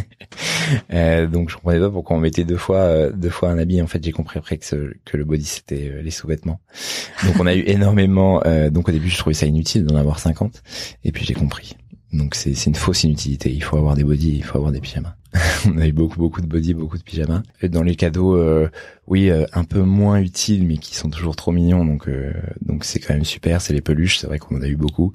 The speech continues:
Et dans un appart de, de quarante-cinq mètres carrés, on n'a pas forcément, euh,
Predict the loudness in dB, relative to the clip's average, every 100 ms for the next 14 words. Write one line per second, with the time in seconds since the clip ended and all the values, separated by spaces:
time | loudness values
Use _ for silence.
0 | -2 2 4 4 2 0 0 -2 -2 -2
1 | 0 0 -2 -4 -4 -2 0 0 2 0
2 | 2 2 2 0 -4 _ -2 -2 -4 -4
3 | 0 0 0 -2